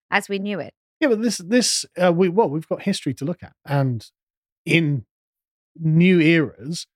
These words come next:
Speaker 2: they do look back on things that have happened and gone, "Wow, that was mad."
Speaker 1: Mm.
Speaker 2: It's just simply mental.
Speaker 1: Yeah.
Speaker 2: Uh, and this is one of those times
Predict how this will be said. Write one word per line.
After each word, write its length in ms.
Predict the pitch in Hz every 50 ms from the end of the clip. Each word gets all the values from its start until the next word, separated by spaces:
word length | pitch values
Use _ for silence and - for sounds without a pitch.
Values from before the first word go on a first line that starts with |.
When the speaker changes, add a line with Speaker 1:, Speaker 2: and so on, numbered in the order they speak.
| _ _ _ -
Speaker 2:
they 120 | 143 160 165
do 180 | 143 190 190
look 180 | 175 180 165 135
back 240 | - 147 151 - -
on 160 | 165 170 170
things 240 | - 135 127 131 127
that 60 | 165
have 100 | 170 156
happened 340 | 135 117 110 - 147 139 139
and 100 | 131 123
gone, 160 | 127 127 120
"Wow, 160 | 131 160 147
that 120 | 104 117 110
was 120 | 117 -
mad." 220 | 123 123 139 131 85 _ _ _ _ _ _ _ -
Speaker 1:
Mm. 220 | 254 285 269 185
Speaker 2:
It's 100 | 135 -
just 140 | - 117 -
simply 200 | - 131 - 127
mental. 460 | 113 110 117 131 151 - - - 104 _ _ _ _ _ _
Speaker 1:
Yeah. 220 | 214 240 285 302 226 135
Speaker 2:
Uh, 120 | 113 - _ _
and 460 | - 143 143 139 139 135 135 123 - -
this 320 | - 135 135 160 156 - - 139
is 180 | 143 135 123
one 140 | 117 117 120
of 100 | 135 131
those 220 | 123 131 147 -
times 380 | - 214 226 180 95 85 - _